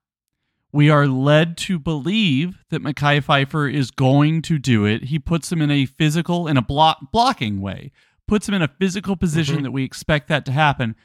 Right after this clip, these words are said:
Speaker 1: but then purposely does not show us. And so that's supposed to lead us,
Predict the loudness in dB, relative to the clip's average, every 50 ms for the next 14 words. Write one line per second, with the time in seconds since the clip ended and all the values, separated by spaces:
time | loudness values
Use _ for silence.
0 | _ _ -6 -4 -4 -4 0 0 0 2 2 -2 -4 -6 _ _ _ _ -10 -4
1 | -2 -2 0 -2 -4 -6 -4 -6 -4 -4 -4 -6 -4 -2 0 -2 -2 -2 -6 -4
2 | -2 0 0 0 0 -4 -8 -8 -10 -16 -18 -18 -18 _ _ _ _ _ _ _
3 | _ _ _ _ _ _ _ _ _ _ _ _ _ _ _ 0 2 2 2 2
4 | 0 0 2 4 4 4 4 2 0 -8 -4 -2 -2 -2 -2 -2 -6 -8 -4 -2
5 | 0 0 2 2 0 -2 -4